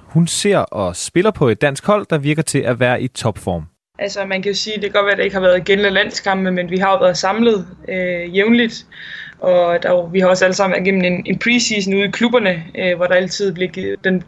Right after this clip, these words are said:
Speaker 2: der bliver givet gas og hårde træninger og en hård periode. Øh, så der står man, jamen, altid skarp efter sådan en preseason også. Øh, og så kender vi jo hinanden godt på holdet. Så, så man kan sige, når vi kommer i god form alle sammen, og vi i forvejen kender hinanden godt, så,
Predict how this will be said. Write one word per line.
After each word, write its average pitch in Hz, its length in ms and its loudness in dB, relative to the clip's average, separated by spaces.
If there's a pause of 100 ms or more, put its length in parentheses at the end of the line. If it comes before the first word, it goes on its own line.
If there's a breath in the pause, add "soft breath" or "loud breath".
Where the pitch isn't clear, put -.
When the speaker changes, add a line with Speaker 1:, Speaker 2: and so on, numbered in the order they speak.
Speaker 2:
der 190 120 2
bliver 185 140 0
givet 190 320 2
gas 233 360 0
og 180 400 2 (600 loud breath)
hårde 226 220 2
træninger 233 400 2
og 190 80 2
en 196 80 -2
hård 226 200 0
periode. 220 520 2 (160)
Øh, 185 340 0
så 190 200 -6
der 196 80 2
står 202 220 2
man, 170 300 -6 (100)
jamen, 175 200 -6
altid 196 280 -2
skarp 196 320 -2
efter 202 280 -6
sådan 190 300 -8
en 190 120 -12
preseason 202 540 -8
også. - 460 -6
Øh, 180 340 -2
og 170 80 -8
så - 120 -6
kender 208 220 0
vi 202 80 0
jo 196 60 2
hinanden 196 260 0
godt 214 240 -2
på 202 60 -4
holdet. 196 380 0 (540 loud breath)
Så, 185 460 2
så 185 160 -6
man 180 140 -2
kan 180 100 -10
sige, 196 360 -2
når 185 120 -2
vi 190 80 -2
kommer 196 240 2
i 185 60 2
god 226 180 2
form 196 240 2
alle 202 120 0
sammen, 190 380 -2
og 175 100 -6
vi 185 60 -4
i 180 40 -4
forvejen 196 360 2
kender 196 200 -2
hinanden 190 260 -2
godt, 190 200 0
så, 190 440 0